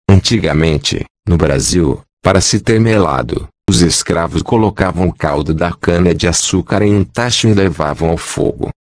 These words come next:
Não podiam parar de mexer até que uma consistência cremosa surgisse. Porém um dia, cansados de tanto mexer e com serviços ainda por terminar, os escravos simplesmente pararam e o melado desandou.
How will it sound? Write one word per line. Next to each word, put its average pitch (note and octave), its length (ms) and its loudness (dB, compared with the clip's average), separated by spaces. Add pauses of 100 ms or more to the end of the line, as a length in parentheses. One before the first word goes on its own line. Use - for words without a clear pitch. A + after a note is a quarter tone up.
(320)
Não A2 240 4
podiam B2 460 0
parar E2 340 -2
de F2+ 140 -2
mexer E2+ 460 2
até - 340 -4
que - 140 -4
uma E2 160 2
consistência F2+ 840 -2
cremosa D2 680 0
surgisse. - 800 -2 (480)
Porém D#2+ 360 4
um D#2 140 2
dia, C#2 480 0 (180)
cansados D#2+ 760 2
de F2+ 160 -2
tanto F2 400 -2
mexer E2 560 0
e G#2 160 -2
com G2 180 0
serviços D#2+ 680 -2
ainda F2+ 320 2
por G#2+ 220 -4
terminar, E2 600 0 (200)
os F2 140 4
escravos E2+ 640 0
simplesmente F#2+ 880 0
pararam D#2 520 0
e F2 80 2
o F2 60 2
melado D#2 540 0
desandou. D#2 720 0